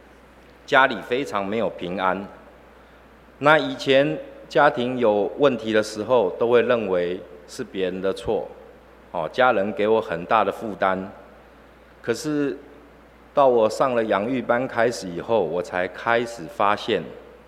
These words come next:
问题其实在自己身上，所有的问题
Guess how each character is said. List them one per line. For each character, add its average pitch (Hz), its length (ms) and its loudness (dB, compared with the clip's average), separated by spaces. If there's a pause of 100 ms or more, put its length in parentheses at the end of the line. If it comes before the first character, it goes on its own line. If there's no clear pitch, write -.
(880)
问 131 240 0
题 92 360 -8
其 98 220 -10
实 98 160 -12
在 101 180 0
自 104 160 -8
己 85 140 -10
身 87 300 -8
上， 85 200 -4 (1300)
所 156 240 2
有 170 60 4
的 139 120 4
问 151 240 2
题 98 360 -8